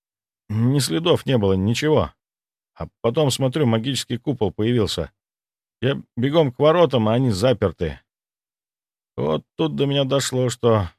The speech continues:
все это было ловушкой. Хорошо спланированной ловушкой. «Как же ты смог выжить в Анобласти? Ведь там твари, видимо-невидимо!»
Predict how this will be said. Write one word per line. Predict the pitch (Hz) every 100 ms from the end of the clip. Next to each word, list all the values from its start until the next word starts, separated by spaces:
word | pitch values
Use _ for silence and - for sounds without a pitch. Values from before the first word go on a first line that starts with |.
| -
все | - 131
это | 113 113
было | 110 110
ловушкой. | 107 117 120 107 - 90 67 _ _ _ _ _ _ _ _ _
Хорошо | - 110 117 139
спланированной | 123 - 120 131 135 123 110 107
ловушкой. | 104 107 104 92 - 82 71 _ _ _ _ _ _ _ _ _ _ _ _ _
«Как | 139 202
же | 190 196
ты | 180 190
смог | - 220 180 -
выжить | 190 196 127 104
в |
Анобласти? | 120 180 202 113 95 - 90 73 _ _ _ _ _
Ведь | - 123 _ -
там | 147 175
твари, | 120 113 220 233 165
видимо-невидимо!» | 156 226 151 139 147 208 214 143 107 78 69